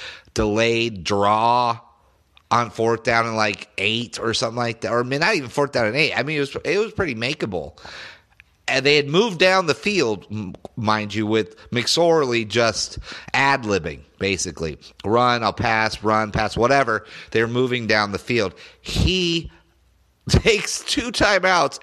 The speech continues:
and comes up with the worst, worst play ever. If that doesn't tell you how bad of a coach he is,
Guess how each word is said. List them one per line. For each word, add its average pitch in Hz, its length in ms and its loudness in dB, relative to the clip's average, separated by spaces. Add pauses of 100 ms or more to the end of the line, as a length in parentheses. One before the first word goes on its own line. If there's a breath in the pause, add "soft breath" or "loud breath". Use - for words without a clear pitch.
and 143 140 -2
comes 165 260 -2
up 165 180 -2
with 165 160 -4
the 151 160 -2
worst, 147 640 0 (800 loud breath)
worst 175 580 2
play 127 540 2 (200)
ever. 87 300 2
If 82 120 -6
that 147 220 2
doesn't 135 380 -2
tell 139 200 2
you 117 200 -4
how 117 260 0
bad 110 580 -2 (440 loud breath)
of 92 120 -4
a 104 80 0
coach 180 420 -2
he 85 300 -4
is, 80 440 -8